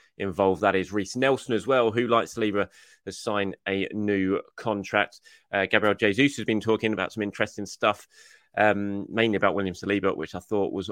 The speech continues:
worth mentioning as well. Good day for Emile Smith Rowe yesterday for England under twenty-ones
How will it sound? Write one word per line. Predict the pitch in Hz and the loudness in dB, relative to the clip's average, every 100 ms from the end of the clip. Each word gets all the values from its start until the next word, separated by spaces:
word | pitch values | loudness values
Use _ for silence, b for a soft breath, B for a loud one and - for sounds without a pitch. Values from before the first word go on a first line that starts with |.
| - | -10
worth | 98 101 98 95 | -2 4 4 4
mentioning | 64 107 - 107 | 0 -4 -4 -4
as | 98 | -2
well. | 107 104 | 2 0
Good | - - | 0 -2
day | 107 | 0
for | 98 | 0
Emile | 107 104 | -2 -4
Smith | 110 95 | -4 0
Rowe | 135 139 | 4 4
yesterday | 135 131 - 127 123 123 b b b | 4 -2 -4 -2 0 -2 b b b
for | _ 123 - | _ -2 0
England | 127 123 123 120 | 0 0 0 2
under | 117 110 | 0 -2
twenty-ones | 120 110 120 117 - | -4 0 0 -2 -10